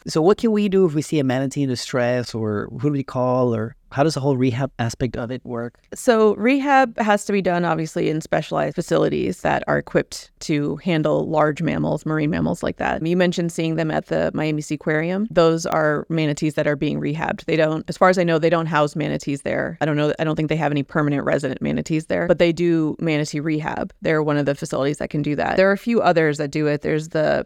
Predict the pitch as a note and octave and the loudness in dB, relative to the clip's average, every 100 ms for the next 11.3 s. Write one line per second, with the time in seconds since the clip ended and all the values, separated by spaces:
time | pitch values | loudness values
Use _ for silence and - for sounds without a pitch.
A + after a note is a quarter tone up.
0 | - F3 E3+ E3+ - D#3+ E3+ A3 A#3 - | -6 0 2 2 0 0 2 2 0 0
1 | E3+ D#3+ D#3+ E3 - - F3 F3 F3 F3 | 0 0 0 -2 -4 0 2 2 2 0
2 | E3+ E3+ F3 - F3 D#3 D#3 D#3+ E3 E3+ | 4 4 2 0 0 0 0 2 0 0
3 | - D#3 D3 D#3 - - F3 E3+ E3 E3 | 0 2 0 -4 -14 -6 -2 2 2 2
4 | E3+ - E3+ D#3 F3 E3+ - F3 E3 E3 | 0 0 2 4 4 4 2 2 2 2
5 | E3 F3+ F#3 F#3 F#3+ - D#3+ D#3 - F3+ | 2 2 4 0 -2 -4 -2 -2 -4 0
6 | F#3+ F3 E3 F3 F3 E3+ - - E3+ D#3+ | 2 2 2 0 2 -2 -4 0 2 2
7 | D3+ D3+ D#3 D#3 F3 - - - - - | 2 2 2 0 -4 -2 -2 -2 -8 -2
8 | E3+ E3 D#3 D#3 D#3 D#3+ D#3+ F3 E3 D#3+ | 2 2 2 0 0 -2 -4 -4 -4 -2
9 | E3 D#3+ F3 F#3+ F#3 D#3 D3+ D3 D3+ D3 | 0 2 4 4 2 2 0 0 -2 -2
10 | D#3 D3 E3+ D#3+ - E3 E3 D3+ - - | -4 -4 -2 -4 -2 -4 -2 -2 0 -2
11 | - - | -2 -4